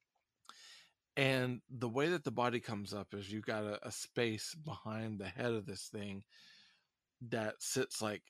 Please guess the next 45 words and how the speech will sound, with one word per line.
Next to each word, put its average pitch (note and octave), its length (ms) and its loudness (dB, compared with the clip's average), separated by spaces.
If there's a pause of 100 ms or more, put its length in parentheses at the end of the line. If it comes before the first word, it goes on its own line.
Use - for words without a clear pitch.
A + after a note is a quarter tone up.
(140)
a G#2+ 120 0
motorcycle. F2 680 -4
So - 140 -6
you'd G2 200 -4
sit A#2 220 0
on G#2 140 2
it G#2 120 -4
like G2+ 240 -6 (280)
you A2 180 -4
would F#2+ 140 -6
a F2+ 60 -6
motorcycle, G2+ 580 0
and E2+ 100 -6
it's, E2 160 -10 (120)
it G2+ 80 -12 (100)
probably G2+ 340 -6
has, F#2 300 -4
like, - 140 -10
handles F2 560 -6
on F3+ 120 -6
it. - 120 -8 (760)
And C3 100 4
then B2+ 120 2
the A#2+ 80 2
front C#3+ 240 6
of F3 60 6
the F3 80 6
shark A#2 360 2
is, - 360 -2 (320)
you A#2+ 100 -4
know, A2 240 -2
enlarged A2+ 720 0
in G#2 80 -2
order G#2+ 320 -2
to G2+ 100 -6
be G2+ 300 -4
the, G2+ 360 -4 (140)
the G#2 140 -6
head G#2 440 -2 (120)
or G#2+ 140 -6
the F#2 100 -8
visor G#2 500 -2 (100)
portion G2 440 -6
of G#2 140 -6
this F#2+ 180 -8